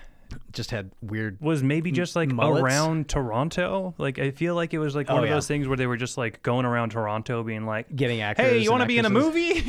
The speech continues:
Speaker 2: movie?" <laughs>
Speaker 1: Well, and she, and she looks a lot like Webster's mom from, uh, that show Webster.
Speaker 2: Oh,
Speaker 1: The,
Speaker 2: yeah.
Speaker 1: the same kinda hairstyle
Speaker 2: Mm-hmm.
Speaker 1: and, like, kinda, uh, intense looking woman.
Speaker 2: She looked like, she kind of looked like a lot of people.
Speaker 1: Yeah.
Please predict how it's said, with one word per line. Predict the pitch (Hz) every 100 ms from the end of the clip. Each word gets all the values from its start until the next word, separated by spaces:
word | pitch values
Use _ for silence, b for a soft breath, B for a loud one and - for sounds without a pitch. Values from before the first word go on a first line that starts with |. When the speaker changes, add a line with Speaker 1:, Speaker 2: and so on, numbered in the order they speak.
| 254
Speaker 2:
movie?" | 175 190
<laughs> |
Speaker 1:
Well, | 220
and | 190 190
she, | 214 202
and | 147 156
she | - 170
looks | 156 175 165
a |
lot | 139 131 131
like | 123 117
Webster's | 120 120 123 - 120 101
mom | 110 95 90
from, | - 107 98 92
uh, | 90
that | 90 -
show | - 104
Webster. | 98 101 98 - - B B B B -
Speaker 2:
Oh, | 117 117 107
Speaker 1:
The, | 98
Speaker 2:
yeah. | 107 104 98
Speaker 1:
the | 101
same | 95 113 104
kinda | 110 101
hairstyle | 90 104 101 - 98 95
Speaker 2:
Mm-hmm. | 123
Speaker 1:
and, | 113 110
like, | 113 -
kinda, | 104 92 87 85 120 117 - 123 -
uh, | 101 90 -
intense | 117 107 - 113 -
looking | 107 107 110 101 101
woman. | 104 95 95
Speaker 2:
She | - 190
looked | 180 208 202 208
like, | 208 208 - -
she | - 175
kind | 147 147 196 226
of | 139
looked | 170 170 -
like | 139 117 - 127
a |
lot | 113 110 120 -
of | 107 98 - - - -
people. | 113 - - 120 - _
Speaker 1:
Yeah. | 170 147